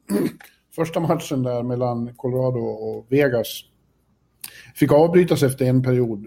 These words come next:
eh, och sen var det ett uppehåll på sju timmar till andra perioden. Det är lång periodpaus.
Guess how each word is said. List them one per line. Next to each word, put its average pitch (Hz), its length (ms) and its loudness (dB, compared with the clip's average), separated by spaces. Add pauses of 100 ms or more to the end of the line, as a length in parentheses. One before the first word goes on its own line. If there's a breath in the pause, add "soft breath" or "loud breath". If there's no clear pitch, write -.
(120)
eh, 117 240 -10
och 117 320 -6
sen 135 160 -4
var 131 160 -2
det 123 60 -4
ett 131 80 0
uppehåll 135 400 2
på - 80 -10
sju 135 260 2
timmar 139 400 2
till 120 280 -2 (120)
andra 123 260 2
perioden. 104 400 -6 (140)
Det 143 80 0
är 165 40 6
lång 165 260 6
periodpaus. 135 800 0